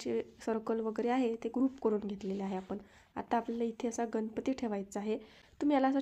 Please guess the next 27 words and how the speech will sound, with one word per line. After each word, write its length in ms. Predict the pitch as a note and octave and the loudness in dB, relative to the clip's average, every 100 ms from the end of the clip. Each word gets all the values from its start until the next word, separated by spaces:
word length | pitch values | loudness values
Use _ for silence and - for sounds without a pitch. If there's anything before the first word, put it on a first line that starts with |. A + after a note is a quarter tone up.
| C#4 | 0
छोटं 280 | B3+ B3+ | -2 0
पण 200 | A#3+ C4 | 0 0
करू 160 | C4+ A#3 | 0 0
शकता, 440 | G#3+ G#3+ - B3 C#4+ | -2 -6 -6 -6 -6
तुम्हाला 300 | - A3 G#3+ | -6 -4 -2
जर 120 | G#3+ A3 | -2 -4
आवडत 320 | G#3 G#3+ G#3 | -4 -4 -6
असेल 320 | G#3+ A3+ A3+ | -6 -8 -6
तर. 60 | C4+ D4 - - _ - | -6 -6 -12 -20 _ -6
तर 60 | |
मी 140 | B3 B3+ | -4 -4
थोडं 280 | - C#4+ C#4 C#4 | 0 2 4 2
छोटं 240 | B3 A#3+ A#3+ | 0 -2 -2
केलेलं 320 | A#3 A3 A3+ | -2 -2 -2
आहे, 80 | A#3+ | 0
कारण 260 | A#3+ A3+ A#3 | 0 0 -4
ते 40 | A#3+ | -4
खूपच 340 | C4+ - C4+ | -4 -2 -2
मोठं 280 | C4 A3+ A3+ | -2 -2 -4
दिसत 180 | A3 A3+ | -4 -6
होतं 180 | A3+ A3+ | -6 -6
मला. 200 | A3 A3+ C#4+ - _ _ _ _ _ _ _ _ _ _ - | -4 -4 -6 -10 _ _ _ _ _ _ _ _ _ _ -6
अशा 180 | C4 B3 | -2 -2
पद्धतीने 460 | A#3+ A#3 - A#3+ | -2 -4 -2 0
मी 120 | B3 | 2
लावून 220 | C4+ B3 A3+ | 4 2 0
घेतलं. 220 | G#3+ | -4